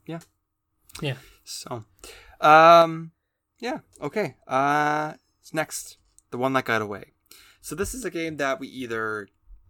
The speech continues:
Speaker 1: didn't get around to play, uh, playing this year, or maybe perhaps started, uh, but didn't quite finish. And, uh, there are two contenders on this list for me.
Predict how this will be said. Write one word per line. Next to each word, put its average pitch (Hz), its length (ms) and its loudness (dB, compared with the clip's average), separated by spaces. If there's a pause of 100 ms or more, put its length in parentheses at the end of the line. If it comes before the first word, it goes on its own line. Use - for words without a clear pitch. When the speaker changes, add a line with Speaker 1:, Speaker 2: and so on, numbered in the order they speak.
(140)
Speaker 1:
didn't 160 180 -2
get 160 100 0
around 143 140 -2
to 135 60 -8
play, 131 460 -2 (140)
uh, - 140 -14
playing 131 360 -2
this 127 180 -8
year, 120 260 -2
or 110 340 -8
maybe 113 220 -8
perhaps - 380 -8
started, 104 540 -8 (760)
uh, 110 220 -4
but 120 140 -6
didn't 117 140 -8
quite 101 180 -10
finish. - 460 -16 (720)
And, 123 520 -4 (360)
uh, 107 460 0 (260)
there 117 80 0
are 113 40 -2
two - 180 -2
contenders 147 460 0
on 123 140 -2
this 113 160 -8
list 107 220 -12
for 117 100 -10
me. 120 240 -12